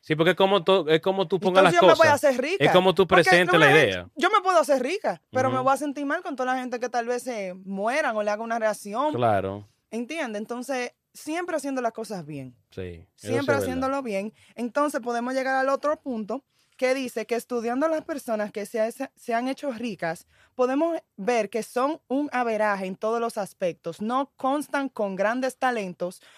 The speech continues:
Speaker 2: o habilidades superiores en comparación con los otros hombres.
Speaker 1: Ey.
Speaker 2: Entonces, eso te quiere decir aquí que no es el más inteligente, el
Speaker 1: O
Speaker 2: que
Speaker 1: el más
Speaker 2: sea más
Speaker 1: talentoso,
Speaker 2: astuto.
Speaker 1: el que sea más astuto.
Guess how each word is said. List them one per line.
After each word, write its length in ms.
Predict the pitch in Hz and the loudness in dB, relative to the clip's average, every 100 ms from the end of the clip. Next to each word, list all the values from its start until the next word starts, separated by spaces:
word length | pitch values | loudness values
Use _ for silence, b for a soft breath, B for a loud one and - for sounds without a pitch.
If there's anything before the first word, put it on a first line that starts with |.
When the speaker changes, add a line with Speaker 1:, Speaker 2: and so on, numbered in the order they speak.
| b | b
Speaker 2:
o 180 | 247 285 | 0 2
habilidades 640 | 294 269 247 226 233 247 | 2 0 -2 2 2 0
superiores 680 | - 220 220 208 185 185 220 | -6 -8 -6 -2 0 -2 -4
en 80 | 202 | -8
comparación 500 | 202 196 190 202 196 | -4 -2 -2 -4 -6
con 140 | 208 | -4
los 160 | 196 196 | -4 -8
otros 320 | 180 175 - | -10 -12 -4
hombres. 500 | 240 285 190 143 - | -2 0 -2 -6 -12
Speaker 1:
Ey. 480 | - 90 113 101 92 | -8 -2 0 0 -2
Speaker 2:
Entonces, 360 | 127 - 311 320 | -6 -6 -6 -6
eso 120 | 302 | -8
te 140 | 320 | -8
quiere 200 | 277 320 | -4 2
decir 280 | 311 285 294 | 2 2 0
aquí 400 | 285 - 196 233 _ _ _ _ | -4 -4 -12 -14 _ _ _ _
que 180 | - 254 | -2 0
no 280 | 247 262 277 | 2 2 2
es 120 | 285 | 2
el 80 | 285 | 0
más 120 | 277 | 0
inteligente, 640 | 277 269 262 254 262 269 - | -2 -2 -4 -4 -4 -4 2
el 60 | |
Speaker 1:
O 40 | 131 | 4
Speaker 2:
que 40 | |
Speaker 1:
el 60 | 135 | 6
más 80 | 143 | 6
Speaker 2:
sea 80 | 139 | 6
más 100 | 151 | 6
Speaker 1:
talentoso, 300 | 139 120 131 | 6 4 4
Speaker 2:
astuto. 180 | 120 196 | 4 0
Speaker 1:
el 40 | |
que 140 | 123 113 | -2 -2
sea 160 | 117 | -2
más 120 | 117 113 | -2 -4
astuto. 260 | - 135 - | -8 -12 -12